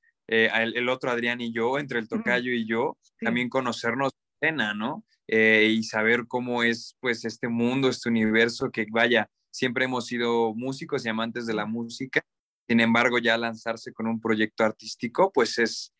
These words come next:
Speaker 1: es obviamente otro mundo, ¿no?
Speaker 2: Sí.
Speaker 1: Y, pues, hay, e-, es, es cosa de, de estarle ahí talachando, ya sabes, y,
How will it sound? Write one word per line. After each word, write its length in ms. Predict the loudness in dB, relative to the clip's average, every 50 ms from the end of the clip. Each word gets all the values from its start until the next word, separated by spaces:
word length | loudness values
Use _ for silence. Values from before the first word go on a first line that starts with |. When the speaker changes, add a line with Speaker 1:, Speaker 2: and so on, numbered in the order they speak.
| _ _ _ _ -6
Speaker 1:
es 260 | -2 2 2 2 2 4
obviamente 440 | 4 4 4 4 2 0 0 -2
otro 160 | -4 -4 -4 -4 -4 -4
mundo, 400 | -2 0 0 0 0 0 -2 -2
¿no? 260 | -2 -6 -6 -8 -8 _ _ _ _ _ _
Speaker 2:
Sí. 360 | -16 -14 -14 -12 -12 -10 -6
Speaker 1:
Y, 380 | -2 2 4 6 6 6 6 4
pues, 180 | 4 2 -4 _ _ _ -2
hay, 160 | 0 2 2 4
e-, 200 | 4 4 4 4 2
es, 320 | -4 -8 -8 _ _ _ -14
es 180 | -14 -14 -12
cosa 320 | -8 -6 -6 -2 0 0 2
de, 440 | 4 4 4 4 2 2 0 -4 -6
de 80 | -8 -8
estarle 340 | -8 -6 -6 -4 0 2
ahí 180 | 2 2 2 2
talachando, 600 | 0 -2 -4 -4 -4 -8 -4 -2 -2 -2 -2 -2
ya 160 | -4 -4 -4 -4
sabes, 420 | -2 0 0 0 0 -2 -4 -6
y, 200 | -6 -4 -4 -6